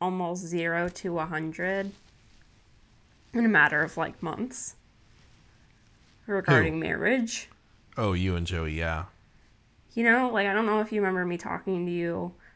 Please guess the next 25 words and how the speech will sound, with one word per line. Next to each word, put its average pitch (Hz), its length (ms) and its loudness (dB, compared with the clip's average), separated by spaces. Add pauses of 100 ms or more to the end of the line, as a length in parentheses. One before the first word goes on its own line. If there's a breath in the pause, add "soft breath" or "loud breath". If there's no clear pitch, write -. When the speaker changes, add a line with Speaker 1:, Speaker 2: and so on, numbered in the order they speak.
(100)
Speaker 1:
about 170 220 -2
being 165 240 -4
like, 180 160 -4
"Well, 240 140 -2
we 262 80 0
talked 285 340 -2
about 269 380 4
it, 254 260 0
and 185 100 -4
it 180 80 -4
was, 180 200 -6
like, - 260 -6
a - 60 -8
big - 240 -4
if, 285 360 2
a 208 80 -2
blah, 185 160 -4
blah, - 120 -4
blah," 262 560 2
and, 208 100 -2
like, - 280 -6
and 190 100 0
now 180 180 4
it's - 180 -8
like, - 380 -6